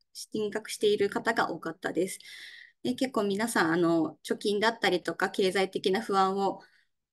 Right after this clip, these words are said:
ちょっと心配しながら進学したっていう方が、まあ、多かったかなという印象でした。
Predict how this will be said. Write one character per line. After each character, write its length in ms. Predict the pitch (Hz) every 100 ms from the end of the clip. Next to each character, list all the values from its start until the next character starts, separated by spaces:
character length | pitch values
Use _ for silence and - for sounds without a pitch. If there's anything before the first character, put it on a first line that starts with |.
| _
ち 80 | -
ょ 20 |
っ 40 |
と 100 | 427
心 220 | - 208 190
配 180 | 185 233
し 80 |
な 140 | 220 240
が 100 | 202
ら 40 |
進 220 | - 202
学 220 | 190 185 190
し 60 |
た 120 | -
っ 80 | 214
て 80 | 240
い 40 |
う 40 | 220
方 260 | 233 247
が、 280 | 226 - - _ _ _ _ _ _ -
ま 120 | 202
あ、 60 | 175
多 100 | 185
か 100 | 175
っ 60 |
た 100 | -
か 120 | - 180
な 140 | 214
と 100 | -
い 40 |
う 20 | 156
印 80 | 175
象 120 | 180 165
で 100 | 175
し 100 | -
た。 260 | - -